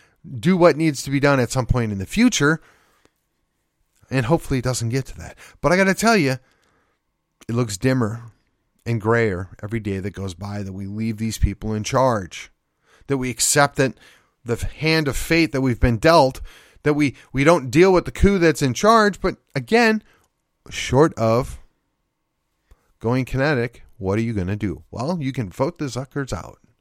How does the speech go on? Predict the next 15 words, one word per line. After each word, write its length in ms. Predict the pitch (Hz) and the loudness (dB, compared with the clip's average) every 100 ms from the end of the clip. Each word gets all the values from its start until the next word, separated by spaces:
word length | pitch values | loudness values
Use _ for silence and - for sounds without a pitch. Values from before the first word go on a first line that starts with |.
| _ _ _ _ _ _ | _ _ _ _ _ _
You 120 | 120 | -4
can 140 | 117 | -4
get 180 | 131 151 | 0 0
rid 160 | 135 117 | 2 0
of 100 | 87 | -2
'em. 260 | - - _ _ _ _ _ _ _ _ _ _ _ _ _ _ _ _ _ _ _ _ _ _ _ | -10 -20 _ _ _ _ _ _ _ _ _ _ _ _ _ _ _ _ _ _ _ _ _ _ _
But 260 | 123 104 156 | -2 2 2
you 120 | 156 | 2
have 280 | 113 170 - | 0 0 -2
to 100 | 160 | -2
be 140 | 147 | -2
willing 320 | 120 117 127 123 | 0 0 0 -4
to 120 | 98 | -6
do 200 | - 104 | -6 -6
that. 360 | - - - | -8 -18 -20